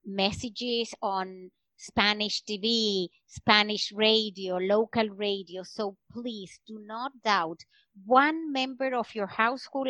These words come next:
answers for the whole house. So please have your friends or your housemates' information prepared before you go to the census. You can do it at my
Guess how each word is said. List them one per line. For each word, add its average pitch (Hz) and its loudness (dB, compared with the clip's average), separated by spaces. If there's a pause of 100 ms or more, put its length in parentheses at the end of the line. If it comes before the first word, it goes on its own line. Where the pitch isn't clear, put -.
(160)
answers 214 -2
for 208 0
the 185 -4
whole 214 0 (120)
house. 269 0 (300)
So 226 2 (120)
please 247 0 (180)
have 247 4 (120)
your 208 -2 (160)
friends 226 2
or 233 0
your 202 -4
housemates' 220 -4
information 202 -10
prepared 226 -4
before 220 -4 (260)
you 202 -12
go 208 -2
to 214 -12
the 190 -2
census. 269 -6 (280)
You 220 -6
can 214 -2
do 220 -6
it 226 2
at 196 2
my 190 0